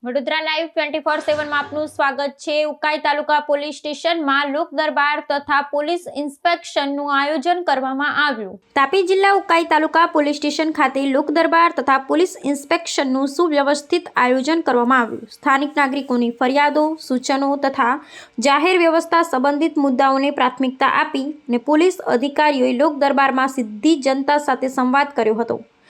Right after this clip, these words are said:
પોલીસ અધિકારીઓની હાજરીમાં નાગરિકો દ્વારા વિસ્તારની સુરક્ષા, ટ્રાફિકની સમસ્યા, ગેરકાયદેસર પ્રવૃત્તિઓ તથા શાંતિ વ્યવસ્થા વિશે રજૂઆત કરવામાં આવી હતી. દરેક રજૂઆતને ગંભીરતાપૂર્વક સાંભળી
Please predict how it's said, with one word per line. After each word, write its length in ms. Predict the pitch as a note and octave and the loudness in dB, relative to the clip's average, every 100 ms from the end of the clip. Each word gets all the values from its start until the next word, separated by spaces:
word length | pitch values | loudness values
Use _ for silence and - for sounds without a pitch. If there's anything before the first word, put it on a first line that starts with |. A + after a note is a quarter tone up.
| - - _ | -20 -20 _
પોલીસ 320 | D4 E4 G4 | 2 4 4
અધિકારીઓની 540 | F4+ E4+ E4+ E4 E4+ F4 | 2 0 2 2 2 2
હાજરીમાં 480 | D#4+ C#4 D#4 D#4+ D#4+ | 2 2 0 2 2
નાગરિકો 480 | C#4 C#4 D4 D#4+ | 2 0 0 0
દ્વારા 240 | C4+ C#4 C#4 | 2 2 2
વિસ્તારની 440 | C4+ - C#4 C#4 | 0 -2 0 0
સુરક્ષા, 540 | C4+ C4+ C4 - C#4 D4 | 0 -2 -2 -2 0 0
ટ્રાફિકની 680 | D4 C4 B3+ C4 C4 C4 | 0 0 0 -4 -4 -4
સમસ્યા, 540 | C4 C4 C4 C4 D4+ D4+ | 0 0 0 0 0 2
ગેરકાયદેસર 760 | B3 B3 B3+ B3 B3+ C4 A#3+ | 2 0 0 2 0 0 -2
પ્રવૃત્તિઓ 680 | A#3 - C4 D#4+ D#4 C4+ E4 - - _ | -2 0 2 2 2 2 0 -4 -20 _
તથા 220 | C4+ D4+ E4+ | 0 2 2
શાંતિ 420 | F4 D#4+ D4 E4 | 2 0 2 2
વ્યવસ્થા 440 | C#4+ C#4 D4 D#4+ | 4 2 2 0
વિશે 240 | C#4+ C4+ C#4 | 0 0 0
રજૂઆત 480 | C4 C4+ D4 D4 | 2 2 2 2
કરવામાં 320 | C4+ B3 B3 C4 | 0 2 2 0
આવી 140 | A3 | -2
હતી. 240 | A3+ G#3 - _ - | -4 -6 -10 _ -2
દરેક 260 | B3 C4+ D4 | 2 4 2
રજૂઆતને 640 | C#4 D4+ D#4+ E4 D4 D4+ | 2 2 2 2 2 2
ગંભીરતાપૂર્વક 960 | C4 C4 B3 D#4+ D#4+ D#4+ C#4+ B3 B3+ B3+ | 2 2 2 2 2 0 0 0 0 0
સાંભળી 480 | D#4+ E4+ C#4 B3+ | 0 2 2 0